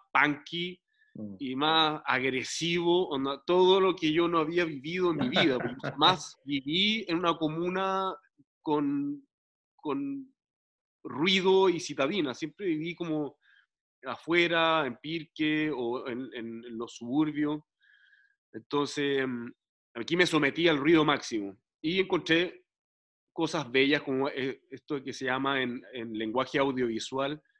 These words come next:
Speaker 1: la hora mágica, que es una hora que puede
Speaker 2: Sí,
Speaker 1: ser el amanecer o el
Speaker 2: es muy
Speaker 1: atardecer,
Speaker 2: bonito, que es como
Speaker 1: que es
Speaker 2: azul,
Speaker 1: ahora
Speaker 2: violeta.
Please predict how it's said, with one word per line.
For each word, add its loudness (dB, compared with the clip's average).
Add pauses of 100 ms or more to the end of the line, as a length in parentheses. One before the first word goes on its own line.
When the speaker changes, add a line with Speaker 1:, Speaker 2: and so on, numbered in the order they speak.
Speaker 1:
la 0
hora 4
mágica, -2
que -6
es -4
una 0
hora 0
que -8
puede 0
Speaker 2:
Sí, 12
Speaker 1:
ser 10
el 10
amanecer -4
o 2
el 4
Speaker 2:
es 2
muy 4
Speaker 1:
atardecer, 4 (100)
Speaker 2:
bonito, -10 (680)
que -10
es -20
como -2
Speaker 1:
que 0
es 8
Speaker 2:
azul, 0
Speaker 1:
ahora 6
Speaker 2:
violeta. 2